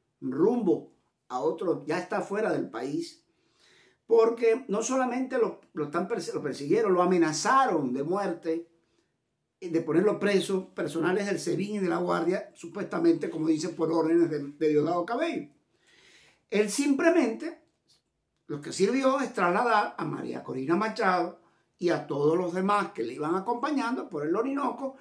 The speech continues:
hasta llegar al Amazonas, desde Puerto Páez, en Puerto Páez. <clears throat> Los dueños,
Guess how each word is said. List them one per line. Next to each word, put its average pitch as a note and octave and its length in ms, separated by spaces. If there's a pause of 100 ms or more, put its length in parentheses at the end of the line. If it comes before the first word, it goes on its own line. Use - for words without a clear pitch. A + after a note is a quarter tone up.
(220)
hasta F3 260
llegar B2 300
al C#3+ 100
Amazonas, B3 600 (840)
desde E3+ 280
Puerto D#3 520
Páez, A3+ 640
en B2+ 180
Puerto G3 340
Páez. B3 440 (640)
<clears throat> - 1600
Los F#3 200
dueños, B3 600